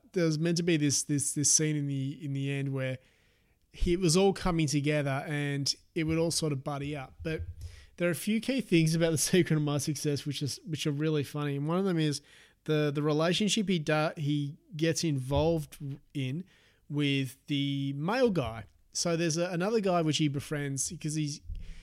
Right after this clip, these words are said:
he gets a job essentially through an uncle of his, like a second cousin kind of thing.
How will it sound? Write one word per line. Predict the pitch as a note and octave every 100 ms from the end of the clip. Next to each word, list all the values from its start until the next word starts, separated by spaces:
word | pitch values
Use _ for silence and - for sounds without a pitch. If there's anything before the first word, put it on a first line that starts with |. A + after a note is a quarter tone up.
| -
he | D#3
gets | A3+ A#3
a | G3+
job | F#3 D#3
essentially | C#3+ D#3+ D3+ D3+
through | C#3 D3 C#3 C#3+
an | C#3+
uncle | C3+ C#3+ E3 E3
of | D3
his, | D#3+ A3+ - _
like | D3+ C#3
a | C3
second | - D#3 D#3 C#3+
cousin | - C3 C#3 D3+
kind | C#3 D3+ D3
of | C#3+
thing. | F3